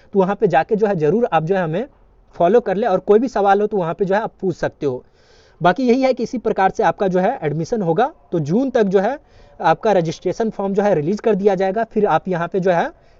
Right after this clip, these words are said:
अपना रजिस्ट्रेशन जो है कर सकते हो। बाकी जब भी रजिस्ट्रेशन फॉर्म रिलीज किया जाएगा या फिर जो है रजिस्ट्रेशन को लेके जो है अपडेट होगा, हम आपको वीडियो के माध्यम से भी जो है ज़रूर सूचित करते रहेंगे। तो इसलिए जो है आप हमारे चैनल को भी जो है ज़रूर सब्सक्राइब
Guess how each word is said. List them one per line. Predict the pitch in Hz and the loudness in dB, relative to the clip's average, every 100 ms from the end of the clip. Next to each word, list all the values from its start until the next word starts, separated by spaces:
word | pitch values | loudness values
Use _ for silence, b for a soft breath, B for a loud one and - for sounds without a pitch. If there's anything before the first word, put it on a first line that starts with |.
| b | b
अपना | 170 - 208 320 _ _ _ _ _ _ - | -2 0 -2 -2 _ _ _ _ _ _ -12
रजिस्ट्रेशन | 147 165 170 - 196 208 247 | -2 0 -2 0 -2 0 -2
जो | 202 | 0
है | 202 240 | -2 -2
कर | 160 | -4
सकते | 139 147 - | -2 -6 -4
हो। | 147 | -6
बाकी | 139 160 190 | -4 -4 -2
जब | 165 170 | -2 -2
भी | 277 233 202 | -4 -6 -4
रजिस्ट्रेशन | 170 151 - 185 233 | -4 -6 -2 -2 -2
फॉर्म | 214 208 196 | -4 -4 -2
रिलीज | 170 196 208 | -2 -2 -2
किया | 208 180 | 0 2
जाएगा | 170 151 165 254 b b b b | 2 2 0 -2 b b b b
या | 170 | 2
फिर | - 226 | 2 2
जो | 214 | 4
है | 196 | 4
रजिस्ट्रेशन | 147 151 - 151 214 | 2 -2 -4 -4 -2
को | 208 | 2
लेके | 196 185 | 2 4
जो | 190 202 | 2 4
है | |
अपडेट | 190 135 160 208 | 2 2 2 2
होगा, | 208 208 | 2 -2
हम | 190 | -2
आपको | 165 - 175 | -4 -4 -4
वीडियो | 147 156 226 | -4 0 0
के | 233 | 0
माध्यम | 190 170 196 | -4 -4 -4
से | 196 190 | -2 -4
भी | 190 | 0
जो | 196 | 0
है | 190 | 2
ज़रूर | 147 190 | 0 -2
सूचित | 214 208 220 - | -4 -6 -6 -2
करते | 196 214 | -2 0
रहेंगे। | 190 160 151 233 - b b b 214 | 0 0 -2 -4 -8 b b b -2
तो | |
इसलिए | 196 254 269 | 0 0 -2
जो | 240 | -2
है | 233 | -2
आप | 196 190 | -6 -6
हमारे | 190 196 208 | -4 -2 -4
चैनल | 143 147 214 | -4 -6 -2
को | 214 | 0
भी | 208 | 0
जो | 208 | 0
है | 202 | 0
ज़रूर | 143 151 226 | -2 -2 -2
सब्सक्राइब | 214 - - 175 175 | -6 -8 -4 -2 -2